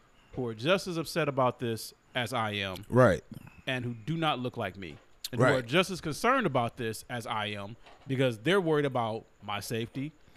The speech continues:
Speaker 1: my son's safety,
Speaker 2: Exactly.
Speaker 1: other friends that look like me safety.
Speaker 2: Right.
Speaker 1: Normal fucking people.
Speaker 2: Normal.
Speaker 1: But I, yeah, which is why I consider them friends.
Speaker 2: Exactly.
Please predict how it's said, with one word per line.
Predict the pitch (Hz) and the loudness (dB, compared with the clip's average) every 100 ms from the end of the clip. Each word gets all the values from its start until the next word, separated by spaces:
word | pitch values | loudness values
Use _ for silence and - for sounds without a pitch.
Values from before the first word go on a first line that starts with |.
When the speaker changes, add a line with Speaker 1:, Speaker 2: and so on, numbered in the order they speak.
| _ - | _ -8
Speaker 1:
my | 107 | -4
son's | 139 151 127 127 | 0 2 0 0
safety, | 127 117 - 135 117 | -4 -4 -6 -6 -2
Speaker 2:
Exactly. | 110 110 113 104 135 | 2 6 6 4 0
Speaker 1:
other | 151 | 0
friends | - 160 143 131 | 0 0 0 0
that | 131 | -2
look | 127 | -4
like | 127 120 | -4 -4
me | 113 110 | -4 -6
safety. | 120 110 - 127 - - - | -6 -6 -6 -10 -12 -8 6
Speaker 2:
Right. | 110 87 - - - - - - - | 6 6 2 -10 -14 -14 -18 -20 -12
Speaker 1:
Normal | 117 196 254 254 220 - - | 0 4 4 4 0 -6 -8
fucking | 151 - 190 180 | -2 -2 -2 -2
people. | 202 107 - - - - - _ - | -4 -4 -14 -20 -20 -20 -20 _ 2
Speaker 2:
Normal. | 220 277 - | 8 10 10
Speaker 1:
But | 147 123 | 8 6
I, | |
yeah, | 151 104 - - - 120 | 2 2 -2 -20 -14 -6
which | 123 | -4
is | 120 | -4
why | 107 104 107 | -4 -4 -2
I | 110 | -4
consider | - - 117 117 | -8 -10 -8 -4
them | 131 | -4
friends. | 139 196 101 - - - - _ - - | 0 0 0 -6 -18 -20 -20 _ -14 -2
Speaker 2:
Exactly. | 98 95 98 85 67 | 4 6 6 4 -4